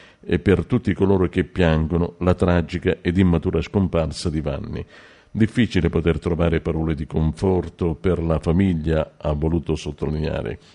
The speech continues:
dopo una simile tragedia. Una tragedia difficile da accertare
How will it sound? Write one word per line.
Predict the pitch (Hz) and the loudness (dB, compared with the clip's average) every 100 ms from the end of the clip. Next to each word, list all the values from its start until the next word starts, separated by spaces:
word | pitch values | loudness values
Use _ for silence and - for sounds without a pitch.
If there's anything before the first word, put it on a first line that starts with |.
| _ | _
dopo | 87 95 - 92 - | 2 2 4 -4 -2
una | 85 80 | 0 0
simile | - 87 80 76 | 0 0 0 -2
tragedia. | 78 73 73 71 - 53 - - - - | -4 -6 -6 -8 -8 -10 -12 -20 -20 -14
Una | - 87 | -2 2
tragedia | 101 101 90 113 101 | 4 4 4 2 4
difficile | 98 98 - 113 104 101 | 2 0 2 2 4 4
da | 95 90 | 4 2
accertare | - 98 - 117 107 107 98 | 2 0 2 4 4 4 2